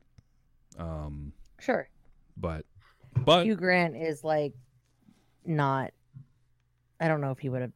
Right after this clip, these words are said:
Speaker 2: handled that. I don't know if he had the, the chops at that time.
Speaker 1: Yeah, it's hard to say. It's hard to say. I mean, he was, it was past his, like, "I'm only doing romantic comedies and being charmingly befuddled," but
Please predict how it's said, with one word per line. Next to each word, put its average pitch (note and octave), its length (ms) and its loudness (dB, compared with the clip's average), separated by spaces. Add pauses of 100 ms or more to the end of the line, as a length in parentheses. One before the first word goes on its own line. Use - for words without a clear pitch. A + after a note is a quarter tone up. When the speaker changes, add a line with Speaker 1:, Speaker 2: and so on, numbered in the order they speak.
Speaker 2:
handled - 400 -10
that. A2 220 -8
I - 80 4
don't F3 160 6
know E3+ 80 6
if D3+ 80 2
he D3 100 2
had C3+ 280 2
the, B2 400 0 (100)
the C#3+ 80 0
chops - 420 -2
at C3 120 -4
that B2+ 180 -2
time. B2+ 340 -6 (580)
Speaker 1:
Yeah, A2 120 -6
it's - 100 -8
hard C#3 140 -2
to A#2+ 80 -4
say. F2 260 -2 (460)
It's - 80 -20
hard G2+ 160 -6
to F#2 60 -12
say. - 280 -10 (340)
I D#2+ 60 -12
mean, D2+ 360 -8 (580)
he G2+ 120 -4
was, F2+ 260 -2
it G2+ 140 -4
was G2 180 -6
past G#2+ 400 0
his, G2 220 -4
like, E2+ 280 -4
"I'm F#2 160 -4
only F#2+ 220 -2
doing F2+ 220 0
romantic E2+ 420 -4
comedies F2 500 -8
and E2 120 -8
being E2+ 200 -8
charmingly F2 440 -4
befuddled," F2+ 500 -8 (500)
but E2+ 300 -6